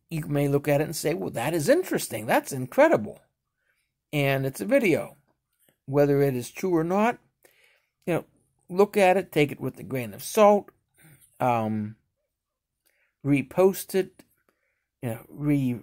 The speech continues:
reread it, re-, whatever you wanna do with it, you will find things on there that will fulfill a lot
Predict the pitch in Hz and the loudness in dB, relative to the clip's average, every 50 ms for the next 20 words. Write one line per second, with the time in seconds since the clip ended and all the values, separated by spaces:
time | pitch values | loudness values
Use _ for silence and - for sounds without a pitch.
0 | - - - 151 131 127 127 165 196 220 220 226 233 220 214 - - 160 165 165 | -6 -2 0 2 2 2 2 2 2 2 2 4 4 2 2 0 -2 -4 -4 -4
1 | 160 - 175 180 - - 175 175 190 202 233 247 254 254 214 196 185 180 170 147 | -6 -8 -10 -10 -8 -2 0 2 4 4 4 4 2 0 0 0 2 2 2 2
2 | 139 147 160 214 226 208 170 135 127 - 110 117 - - _ _ _ _ _ _ | 0 0 0 0 0 2 0 0 0 -2 -4 -4 -4 -6 _ _ _ _ _ _
3 | _ _ - - _ _ - 165 165 165 165 180 196 208 214 208 - - 185 180 | _ _ -20 -20 _ _ 2 4 4 6 6 6 6 4 4 2 0 -4 -2 -2
4 | 175 170 160 - 147 147 151 151 - - - 151 160 160 147 135 127 127 120 123 | -2 -2 -2 -4 -4 -2 -2 -4 -6 -4 -2 0 0 0 0 -2 -4 -4 -4 -4
5 | 123 113 123 - _ - 123 123 123 - - - 151 147 143 - - 127 131 131 | -6 -6 -8 -10 _ -8 -6 -6 -6 -6 -4 -4 -4 -4 -4 -4 -2 0 0 0
6 | 131 123 127 123 113 113 117 120 120 123 127 - | 0 0 -2 -2 -4 -4 -4 -4 -4 -4 -6 -10